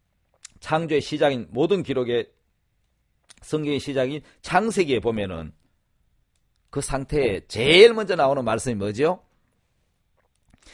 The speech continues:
"태초에 말씀이 계시니라." 이게 시작이란 말입니다. 말씀이 계시니라.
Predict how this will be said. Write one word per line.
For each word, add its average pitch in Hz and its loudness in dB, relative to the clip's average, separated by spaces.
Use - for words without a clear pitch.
"태초에 185 2
말씀이 117 -6
계시니라." 85 -8
이게 151 0
시작이란 143 -2
말입니다. 82 -10
말씀이 180 0
계시니라. 82 -10